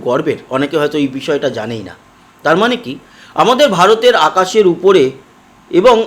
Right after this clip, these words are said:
আমরা যেই অঞ্চলটাকে সিলেক্ট করে দেবো ততটা অঞ্চলের মধ্যে আমরা আকাশেও কিন্তু বলে দিতে পারি যে এই অঞ্চলে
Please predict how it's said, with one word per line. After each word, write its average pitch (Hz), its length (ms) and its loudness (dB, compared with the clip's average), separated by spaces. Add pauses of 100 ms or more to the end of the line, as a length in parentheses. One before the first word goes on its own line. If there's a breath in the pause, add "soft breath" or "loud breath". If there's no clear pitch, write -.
আমরা 185 640 0 (100)
যেই 175 200 2
অঞ্চলটাকে 175 560 0
সিলেক্ট 165 360 -6
করে 156 180 0
দেবো 147 260 0 (440)
ততটা 180 360 0
অঞ্চলের 170 480 0
মধ্যে 156 420 -2 (480)
আমরা 143 280 0
আকাশেও 185 440 2
কিন্তু 151 380 -6 (420)
বলে 151 200 4
দিতে 190 200 0
পারি 147 220 0
যে 165 120 0
এই 190 180 6
অঞ্চলে 196 460 0